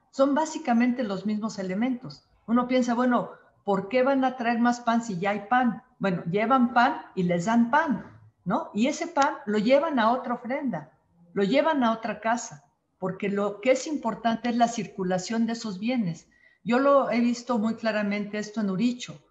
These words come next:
¿no? Se, se, ¿a quién se le, a quién se le destina primero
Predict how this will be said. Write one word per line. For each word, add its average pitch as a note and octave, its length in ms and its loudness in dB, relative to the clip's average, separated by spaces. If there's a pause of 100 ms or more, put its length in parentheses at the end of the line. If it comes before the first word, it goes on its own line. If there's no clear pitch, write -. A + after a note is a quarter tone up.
(300)
¿no? A3 360 -6 (160)
Se, F#3+ 380 -6
se, F3+ 260 -4
¿a F#3 180 -4
quién D4 220 -2
se D#4 200 -4
le, A#3+ 340 -4
a F#3+ 140 -4
quién C4+ 180 -2
se C#4+ 140 -4
le B3 160 -2
destina A#3+ 580 2
primero G3+ 500 -4